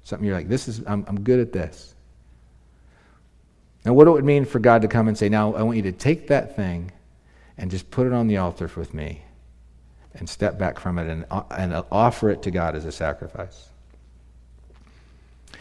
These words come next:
'Cause if you, the part of Exodus four we didn't read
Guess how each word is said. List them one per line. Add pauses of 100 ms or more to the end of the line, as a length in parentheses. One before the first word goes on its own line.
(140)
'Cause
if
you,
the
part
of (160)
Exodus
four
we
didn't
read